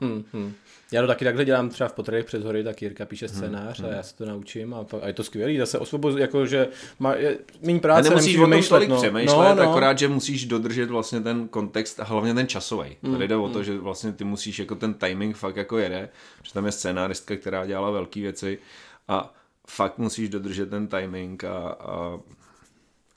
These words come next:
Speaker 2: je to pro mě tak, já se přiznám, já to já jako nerad čtu a když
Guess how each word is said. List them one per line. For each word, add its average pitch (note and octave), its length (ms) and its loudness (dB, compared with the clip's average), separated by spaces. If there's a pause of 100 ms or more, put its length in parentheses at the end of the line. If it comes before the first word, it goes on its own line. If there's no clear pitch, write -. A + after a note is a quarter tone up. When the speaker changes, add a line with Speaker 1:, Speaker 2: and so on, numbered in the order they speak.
(280)
Speaker 2:
je A#2+ 100 -2
to B2 140 0
pro A2+ 180 2
mě A2 160 2
tak, G2 200 -2
já A2 340 6 (360)
se - 180 -6
přiznám, G#2 440 -2
já G2 60 -4
to G2 80 -4
já G2+ 120 0
jako G2 200 -6
nerad G2 460 -4
čtu F2+ 420 -10
a E2+ 60 -8
když F2+ 160 -6